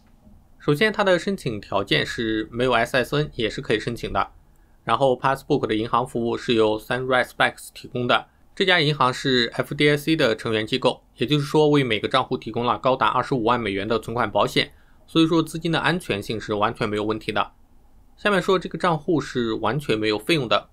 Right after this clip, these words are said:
无论是在美国还是在美国境外刷卡，全部都是没有费用的。另外，它还会提供一个免费的借记卡，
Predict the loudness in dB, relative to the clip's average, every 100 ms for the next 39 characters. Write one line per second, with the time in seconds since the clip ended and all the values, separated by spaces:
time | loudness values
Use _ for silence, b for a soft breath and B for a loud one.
0 | -2 0 0 -2 -2 -2 -2 -2 2 2
1 | 0 -4 -2 -4 -2 -4 -2 0 0 2
2 | 0 0 -4 -4 -10 -8 -6 -6 -2 -2
3 | 0 -2 0 -2 -4 _ _ _ _ _
4 | _ 2 2 2 0 0 0 -2 -4 -2
5 | -2 0 0 0 -2 -2 -2 0 0 0
6 | -2 -4